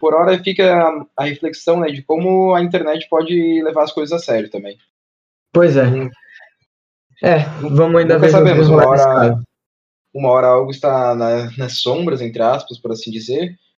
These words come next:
Speaker 1: e outra está no, outra hora está nos trend topics do Twitter, né?
Speaker 2: <laughs> Pois é. Então, acho que
Speaker 1: Sim.
Speaker 2: dá pra finalizar nosso podcast de hoje.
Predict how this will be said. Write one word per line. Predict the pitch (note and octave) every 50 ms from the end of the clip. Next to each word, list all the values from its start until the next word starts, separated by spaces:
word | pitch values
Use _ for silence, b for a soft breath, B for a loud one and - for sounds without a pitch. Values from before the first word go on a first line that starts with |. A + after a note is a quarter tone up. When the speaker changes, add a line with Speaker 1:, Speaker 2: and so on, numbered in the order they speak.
| _ _ -
Speaker 1:
e | C3
outra | C#3+ C#3+ D3+ E3
está | D#3 E3 D3+
no, | D#3 D#3 D#3 - D3
outra | C#3+ C#3 D3+
hora | D3+ D#3
está | D3+ - D#3+
nos | D#3 D#3 D3+ D3+ C#3+
trend | C#3+ - D3+ D3+ D3+ D3
topics | - D3+ D3 D3+ - - -
do | - D#3+
Twitter, | - F3 D#3+ C#3+ B2+ A#2 A2+
né? | A2 A2 A2 A2+ _ _ _ _ _ _
Speaker 2:
<laughs> | - - G3 F3 D3 B2 B2 B2 E3 F3+ E3 - -
Pois | - D#3 C#3+ C3 B2 B2
é. | A#2+ A2+ A2+ - B B B B B B B B B B _
Então, | D#3+ E3+ E3+ E3+ G3 F#3+ F#3+ G3+ G#3 G#3 F#3 E3+ - -
acho | D#3 F3 E3+ - -
que | -
Speaker 1:
Sim. | E3 D3+
Speaker 2:
dá | D#3+ D#3
pra | D#3+ D3+
finalizar | - D#3 D#3 D3+ C#3+ C#3 D3 D3
nosso | C#3 C#3 C#3
podcast | - C#3+ C3+ A#2+ - - C#3 C3 - - -
de | C3+ C#3
hoje. | D3+ E3 D#3 D#3+ F3 D#3